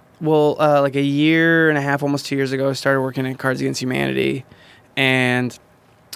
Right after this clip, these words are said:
that started out as part-time, and it's still part-time, but the hours have increased. Um, and then, um, last year, I, uh, started working on a T V show for Freeform, uh, in L A,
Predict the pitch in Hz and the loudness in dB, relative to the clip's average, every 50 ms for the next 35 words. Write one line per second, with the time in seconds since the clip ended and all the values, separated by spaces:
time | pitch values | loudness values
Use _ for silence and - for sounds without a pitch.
0 | - - 143 139 131 - 135 131 131 123 123 123 120 - - - 131 127 - - | -8 -2 -2 0 2 2 2 2 2 2 0 0 -2 -6 -4 -2 -2 -2 -2 -4
1 | 127 123 127 127 123 123 120 - - 196 160 156 143 139 139 135 127 123 123 120 | -2 -2 0 -2 -2 -4 -4 -2 -2 -2 0 0 0 0 0 0 -2 0 -2 -2
2 | 98 123 117 123 127 131 127 131 127 123 131 - - 123 120 123 131 123 - - | 0 2 2 2 2 2 0 -4 -8 -8 -8 -8 -6 -4 -2 -2 -2 -4 -8 -10
3 | - - _ _ - - - - _ _ _ - 123 123 120 117 117 113 117 - | -12 -16 _ _ -20 -20 -20 -20 _ _ _ -2 0 0 2 0 -2 -4 -4 -6
4 | 196 151 135 - _ _ _ - _ _ _ - - 131 131 131 127 131 131 127 | -8 -12 -12 -16 _ _ _ -20 _ _ _ -6 -2 0 0 2 4 4 4 4
5 | 127 127 127 123 123 - - 127 127 123 120 117 120 117 120 117 117 117 117 - | 4 2 0 0 -2 -4 -4 -2 0 0 0 0 -2 -4 -6 -6 -8 -10 -12 -14
6 | _ - 131 135 135 131 135 139 135 - - - 131 131 131 127 127 127 127 127 | _ -10 -6 -2 0 2 2 0 0 -4 -8 -4 -2 0 0 0 2 0 0 -2
7 | - - _ - 123 127 123 123 123 120 120 120 120 120 120 - - - - 127 | -4 -6 _ -6 -4 -2 -2 -2 -4 -4 -6 -6 -6 -6 -8 -10 -12 -10 -10 -8
8 | 120 120 120 117 - - 131 127 123 127 123 123 127 123 123 123 120 120 120 120 | -6 -6 -6 -6 -4 0 2 2 2 2 0 -2 -2 -2 -2 -2 -2 -4 -4 -4
9 | 120 117 - - - 139 131 127 123 - - 127 127 123 123 123 - - 127 131 | -6 -6 -6 -4 -2 0 2 2 0 0 0 0 0 0 0 -4 -4 -2 -2 -2
10 | 131 127 123 - - 143 143 135 - 131 123 123 123 127 131 131 135 _ - - | -2 -2 -4 0 2 2 2 2 0 -4 -4 -4 -2 -4 -4 -6 -8 _ -20 -20
11 | - - - - - - - - - - 127 120 117 117 113 - 123 127 123 120 | -20 -20 -20 -20 -20 -20 -20 -10 -2 0 2 2 2 2 0 0 -2 -2 -2 -2
12 | 120 120 127 127 127 127 127 127 123 123 120 | -2 0 0 2 2 2 2 2 0 -2 -4